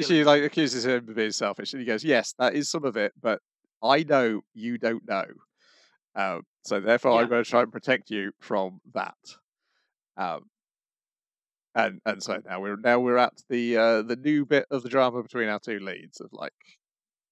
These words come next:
Speaker 1: "I'm gonna try
Speaker 2: Yeah.
Speaker 1: and protect you. You don't necessarily want me protecting you."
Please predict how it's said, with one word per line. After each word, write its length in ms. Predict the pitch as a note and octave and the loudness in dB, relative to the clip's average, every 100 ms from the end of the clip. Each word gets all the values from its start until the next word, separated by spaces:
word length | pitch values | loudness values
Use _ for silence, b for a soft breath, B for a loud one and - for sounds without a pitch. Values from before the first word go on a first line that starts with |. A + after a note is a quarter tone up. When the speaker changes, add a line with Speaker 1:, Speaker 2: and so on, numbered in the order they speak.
| _ | _
Speaker 1:
"I'm 240 | G2 G2 G#2+ | -6 -6 -6
gonna 180 | G#2 | -4
try 100 | G#3 | -2
Speaker 2:
Yeah. 100 | F#3+ | 0
Speaker 1:
and 80 | G2 | -2
protect 320 | - D3+ - D3+ | -2 -2 0 0
you. 320 | C#3 C3 B2 | 0 0 -2
You 220 | B2 A2 | -6 -6
don't 200 | A2 G#2+ G2+ | -2 -2 -2
necessarily 400 | F#2+ - F#2 F#2+ | -8 -4 -4 -4
want 240 | G2 F2 _ _ _ | -6 -8 _ _ _
me 160 | G#2+ F2+ | -12 -12
protecting 400 | - - - - | -10 -12 -12 -20
you." 220 | - | -18